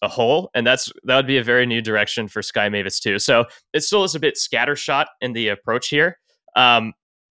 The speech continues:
and I'm not sure how much it will really work or scale, but it is a, it is a very positive development. So props to the team for getting to this point. The hard part for me to understand, uh, or just, like,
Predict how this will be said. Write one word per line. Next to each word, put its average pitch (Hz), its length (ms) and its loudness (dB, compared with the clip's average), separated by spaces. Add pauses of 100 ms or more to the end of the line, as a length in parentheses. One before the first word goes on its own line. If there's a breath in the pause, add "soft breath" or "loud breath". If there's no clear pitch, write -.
(440)
and 131 140 2
I'm 131 100 2
not 135 160 0
sure 135 180 0
how 127 140 0
much 120 260 0
it - 80 -2
will 107 160 -2
really 107 240 0
work 104 540 -2
or 110 120 -4
scale, 120 460 2
but 135 140 2
it 151 100 4
is 185 160 2
a, 160 200 2 (180)
it 135 100 0
is 156 140 0
a 147 100 0
very 131 280 2
positive 123 500 0
development. 107 520 -2 (300)
So 110 220 -6
props 120 340 -2
to 123 60 -8
the 113 100 -2
team 113 240 -4
for 113 140 -8
getting 110 380 -4
to 110 100 -8
this 98 180 -12
point. 101 300 -4 (400)
The 127 80 0
hard 175 220 2
part 160 220 0
for - 80 -10
me 127 240 -2
to - 160 -4
understand, 107 640 -2 (460)
uh, 107 260 2 (200)
or 127 140 2
just, - 460 -6 (460)
like, 113 220 -2